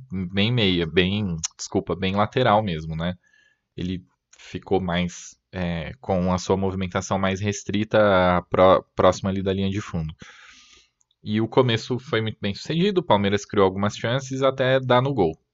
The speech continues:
que foi, que foi um gol cedo e que normalmente a gente tá acostumado a, quando o Palmeiras marca cedo, é, o, a condição do jogo ser um pouco mais tranquila, né?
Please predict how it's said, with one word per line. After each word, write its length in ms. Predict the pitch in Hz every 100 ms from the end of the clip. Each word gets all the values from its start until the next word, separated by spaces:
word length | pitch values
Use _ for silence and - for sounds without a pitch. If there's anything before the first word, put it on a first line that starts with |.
| _ _ -
que 160 | 95
foi, 720 | 90 - 95 92 92 90 82 80 _ _ - - _ _ _ _ _ _ _ _ _ -
que 80 | -
foi 160 | - 113
um 100 | 110
gol 180 | 110 127
cedo 400 | 113 113 156 131
e 100 | 107
que 600 | - 101 98 95 90 - _ _ _ _ _ _
normalmente 560 | 107 117 117 107 110
a 40 | 123
gente 160 | 113
tá 140 | - 110
acostumado 500 | - - 101 98 101
a, 180 | 90 82 -
quando 220 | 104 117
o 60 |
Palmeiras 440 | 120 107 98 95 92
marca 300 | 95 87 120
cedo, 540 | - 127 135 147 156 - _ _ _ _ - - _ _
é, 480 | 90 87 85 82 82 - _ - - _ _ _ -
o, 280 | 98 - 85
a 80 |
condição 440 | - 113 117 120 120
do 80 | 117
jogo 220 | 110 123
ser 120 | 123
um 80 | 123
pouco 240 | 131 127
mais 200 | 123 123
tranquila, 520 | 135 147 - 98 87
né? 200 | 87 98